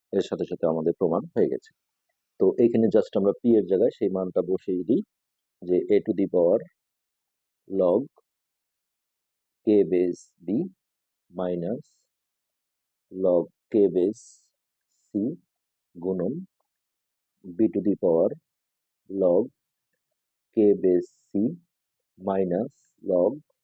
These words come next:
K base A गुणन C to the power log K base A minus log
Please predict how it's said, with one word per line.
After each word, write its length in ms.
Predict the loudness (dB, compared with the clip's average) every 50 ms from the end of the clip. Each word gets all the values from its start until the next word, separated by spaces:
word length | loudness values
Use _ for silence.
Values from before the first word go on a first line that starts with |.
| _ _ _ _ _ _ _ _ _ _ _ _ _ _ _ _ _ _ _ _ _ _ _ _ 2
K 100 | 4 4 4 4 2 0
base 340 | 0 0 0 0 -2 -6 _ _ _ _ _ _ _ _ _ _ _ _ _ _ _ -10
A 160 | -6 -2 0 0 0 -2 -2 -8 _ _ _ _ _ _ _ _ _ _ _ _ _ -16 -10 -6
गुणन 360 | -6 -4 -4 -4 -4 -4 -4 -6 -10 _ _ _ _ _ _ _ _ _ _ _ _ _ _ _ _ _ _ _ _ _ _ _ _ _ _ _ _
C 160 | _ 0 0
to 120 | 2 2 2 2
the 80 | 2 2 2
power 240 | 2 4 4 2 2 0 -4 _ _ _ _ _ _ _ _ _ _ _ _ _ _ _ _ _ _ _ _ _ _ _ -16 -8 -2 0 2
log 260 | 4 4 2 2 -2 -6 _ _ _ _ _ _ _ _ _ _ _ _ _ _ _ _ _ _ _ _
K 200 | 2 4 4 4 4 2
base 260 | 2 2 0 -2 _ _ _ _ -4
A 140 | 0 0 0 0 -2 -8 _ _ _ _ _ _ _ _ _ _ _ _ -10
minus 540 | -6 -6 -4 -4 -4 -4 -4 -6 -6 -8 _ _ _ _ _ _ _ _ _ _ _ _ _ _ _ _ _ _ _ _ _ _ _ _
log 420 | -8 -4 0 0 2 2 0 -2